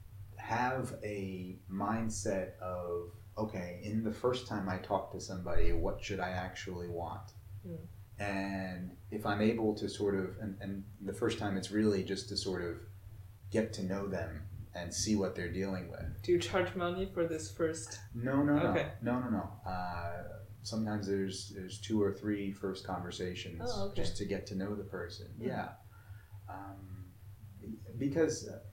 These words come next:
Speaker 1: well, okay, so the way I do it is, uh, I, I try not to actually ask for the money. I, I get them to tell me what's going on. We do a bit of a coaching session,
Speaker 2: Mm.
Speaker 1: and then we talk about would they like to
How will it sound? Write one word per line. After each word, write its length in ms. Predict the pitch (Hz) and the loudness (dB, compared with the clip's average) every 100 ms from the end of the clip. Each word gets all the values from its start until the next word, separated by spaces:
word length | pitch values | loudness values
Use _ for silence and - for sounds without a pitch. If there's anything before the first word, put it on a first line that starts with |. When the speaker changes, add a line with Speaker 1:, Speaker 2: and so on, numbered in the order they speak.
| - | -2
Speaker 1:
well, 140 | 104 104 | 0 0
okay, 180 | 107 | -2
so 160 | 95 113 | 0 4
the 40 | |
way 140 | 113 127 | 8 8
I 160 | 131 | 8
do 200 | 123 123 | 8 8
it 100 | 117 | 8
is, 380 | 101 101 95 - | 8 6 2 -4
uh, 340 | 95 92 92 95 - | -4 -4 -6 -8 -6
I, 120 | 95 95 - | -6 -6 -6
I 140 | 92 92 - - | -8 -8 -10 -14
try 400 | - - 113 131 | -4 4 6 6
not 380 | 107 95 107 - | 4 4 4 2
to 60 | 104 | -4
actually 600 | 92 101 - 101 90 90 | -2 -2 -4 -4 -4 -2
ask 380 | 90 131 - - | 0 0 -2 -6
for 80 | 95 | -4
the 100 | 87 | -4
money. 280 | 85 82 80 | -4 -4 -6
I, 180 | 80 - - - | -6 -8 -8 -6
I 120 | 90 95 - - | -4 -4 -6 -4
get 200 | - 110 - | 0 0 0
them 180 | 101 | -2
to 80 | 95 | -2
tell 200 | 98 117 | -2 0
me 120 | 123 107 | 2 4
what's 240 | 98 - | 2 2
going 300 | 98 90 87 | 0 0 0
on. 200 | 87 90 | -2 -2
We 100 | 87 | -2
do 200 | 104 113 | 2 4
a 40 | |
bit 160 | 95 101 | 4 4
of 100 | 98 | 2
a 60 | 92 | 0
coaching 420 | 117 135 113 98 | 2 4 2 0
session, 560 | 98 90 - 90 90 - - | 0 0 0 -4 -6 -8 -10
Speaker 2:
Mm. 120 | 170 156 151 - | -8 -6 -6 -4
Speaker 1:
and 180 | 110 110 | 6 8
then 100 | 123 | 8
we 80 | 131 | 8
talk 240 | 127 120 117 | 10 10 10
about 400 | 104 104 104 95 | 10 10 8 8
would 160 | 107 | 6
they 120 | 101 98 | 8 6
like 260 | 98 98 | 6 2
to 340 | - 95 95 | 2 2 2